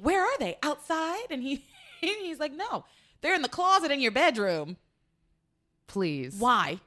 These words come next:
Speaker 2: Please.
Speaker 1: Why? I, it, it's so silly. I mean, maybe her bedroom's an add-on.
Speaker 2: Yeah, like, the utility closet was on the outside of the house, and then they just
Speaker 1: Yeah, maybe there's, like, a utility
Speaker 2: put a
Speaker 1: closet
Speaker 2: room on
Speaker 1: and they
Speaker 2: for
Speaker 1: added
Speaker 2: her.
Speaker 1: on her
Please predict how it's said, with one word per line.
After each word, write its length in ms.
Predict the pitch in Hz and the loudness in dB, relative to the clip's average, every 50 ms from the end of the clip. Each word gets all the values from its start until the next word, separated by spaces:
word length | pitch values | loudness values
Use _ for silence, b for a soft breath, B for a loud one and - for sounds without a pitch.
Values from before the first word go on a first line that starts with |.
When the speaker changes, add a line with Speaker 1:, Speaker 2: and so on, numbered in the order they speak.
| _ _ - | _ _ -8
Speaker 2:
Please. 540 | - 311 370 381 339 285 233 190 160 147 - | -4 0 2 4 4 4 2 2 0 0 4
Speaker 1:
Why? 500 | 480 508 554 605 - 190 156 156 220 226 b b b b b _ _ - | 4 6 6 6 2 0 -2 -4 -8 -10 b b b b b _ _ -8
I, 60 | 202 226 - - | -6 -6 -4 -4
it, 200 | 240 254 233 - | -4 -4 -4 -4
it's 180 | - 262 - - | -6 -6 -4 -2
so 160 | - 311 320 | 0 0 0
silly. 480 | 302 - - 302 269 196 170 151 - - b b b b b b | 0 0 0 2 2 2 -2 -4 -6 -10 b b b b b b
I 100 | - 277 | 2 2
mean, 260 | 302 302 277 262 226 | 4 4 0 -2 -2
maybe 260 | 226 262 302 285 330 302 | -2 -2 0 0 0 0
her 120 | 269 247 | 0 -2
bedroom's 380 | 202 214 214 202 214 202 196 185 | -2 -2 -4 -4 -6 -12 -12 -12
an 100 | 185 - | -12 -12
add-on. 640 | 175 165 170 170 165 135 101 90 - - 196 208 196 _ _ _ _ _ _ _ _ _ 208 | -8 -6 -6 -6 -6 -8 -10 -10 -12 -14 -14 -16 -18 _ _ _ _ _ _ _ _ _ -6
Speaker 2:
Yeah, 220 | 202 226 214 220 | 0 2 4 4
like, 180 | 214 214 214 - | 4 2 0 -2
the 80 | 226 208 | -2 -4
utility 500 | 196 196 - - 214 196 196 190 196 185 | -4 -4 -4 -4 -4 -2 -2 -2 -4 -6
closet 500 | - - 196 185 185 190 185 196 196 - | -6 -4 -2 0 0 0 0 -4 -6 -6
was 140 | 190 175 180 | -6 -6 -6
on 100 | 170 170 | -6 -4
the 100 | - - | -4 -4
outside 380 | 165 170 165 - 190 170 160 | -4 -4 -4 -4 -4 -4 -4
of 60 | 165 | -4
the 60 | 151 160 | -8 -6
house, 400 | 165 180 160 156 160 160 160 - | -4 -4 -2 -2 -4 -6 -8 -10
and 100 | 180 165 | -10 -10
then 80 | 156 156 | -8 -8
they 100 | 156 156 | -8 -8
just 300 | 151 160 160 - - - | -8 -8 -10 -10 -14 -16
Speaker 1:
Yeah, 300 | 170 208 202 190 175 165 | -12 -8 -6 -6 -4 -6
maybe 200 | 170 185 190 180 | -6 -6 -6 -4
there's, 120 | 180 180 175 | -6 -6 -6
like, 120 | 175 165 | -8 -10
a 40 | 180 | -10
utility 360 | 185 185 - - 185 170 165 160 | -14 -16 -12 -10 -8 -8 -8 -6
Speaker 2:
put 120 | - 190 165 | -6 -4 -4
a 40 | 165 | -4
Speaker 1:
closet 160 | 160 156 160 165 | -4 -4 -8 -8
Speaker 2:
room 120 | 170 165 | -6 -6
on 160 | 160 156 165 | -6 -8 -8
Speaker 1:
and 20 | 160 | -8
they 40 | 175 170 | -10 -8
Speaker 2:
for 60 | 165 | -6
Speaker 1:
added 220 | 165 160 160 156 151 | -6 -6 -6 -6 -8
Speaker 2:
her. 60 | 160 | -10
Speaker 1:
on 100 | 160 175 | -10 -12
her 160 | 175 160 | -14 -16